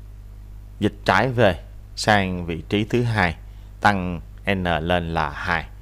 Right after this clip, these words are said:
Cứ thế cho đến ba, bốn, năm, sáu, bảy. Rồi o lần lượt các byte dữ liệu đó với V,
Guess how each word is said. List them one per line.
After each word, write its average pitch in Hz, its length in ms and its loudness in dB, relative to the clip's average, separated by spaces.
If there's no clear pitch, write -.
Cứ 123 140 2
thế 104 320 2
cho 95 160 2
đến 90 340 0
ba, 90 340 4
bốn, 95 260 2
năm, 92 260 0
sáu, 92 420 0
bảy. 87 260 0
Rồi 85 160 0
o 98 440 10
lần 87 280 -2
lượt 85 220 -2
các 110 180 0
byte 92 200 4
dữ 87 180 0
liệu 87 200 0
đó 87 200 2
với 110 200 2
V, 98 120 0